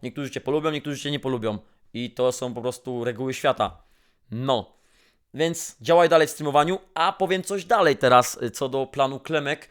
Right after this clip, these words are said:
który tutaj konsekwentnie realizowaliśmy. Pewnie zastanawiacie się, czemu Klemek wystąpił w tylu filmach na YouTubie. No cóż, ja po prostu wiem, co jest brane pod uwagę, gdy bierze się nowe osoby do programów. Y, jak pod-, powinny się zachowywać,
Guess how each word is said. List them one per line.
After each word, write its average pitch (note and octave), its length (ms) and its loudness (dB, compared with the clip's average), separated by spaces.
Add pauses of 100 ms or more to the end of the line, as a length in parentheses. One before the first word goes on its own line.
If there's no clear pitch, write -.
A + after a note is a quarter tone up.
(140)
który C#3 240 -10
tutaj C#3 260 0 (260)
konsekwentnie D3+ 1000 -2
realizowaliśmy. C3+ 920 4 (480)
Pewnie A3 260 4
zastanawiacie G#3+ 440 -2
się, F#3+ 120 -2
czemu A3+ 540 4
Klemek D#3+ 500 2
wystąpił D#3+ 560 -4
w - 160 -14
tylu E3 280 -2
filmach C#3+ 460 -6
na B2+ 100 -4
YouTubie. A2 400 -8 (580)
No F3+ 160 2
cóż, - 340 -8 (300)
ja D#3+ 280 8
po E3+ 100 0
prostu D3+ 340 -2
wiem, A#2 400 -2 (280)
co E3 180 2
jest E3 140 2
brane D#3 240 4
pod C#3+ 180 -12
uwagę, C3 360 2
gdy B2 160 -8
bierze C#3 160 -4
się C3+ 140 -6
nowe C#3+ 260 -2
osoby C3 300 -2
do A#2+ 140 -2
programów. C3+ 640 2 (460)
Y, G#2 200 -2
jak C#3 240 4
pod-, - 160 -14
powinny B2 280 -8
się G2+ 100 -12
zachowywać, A#2+ 640 0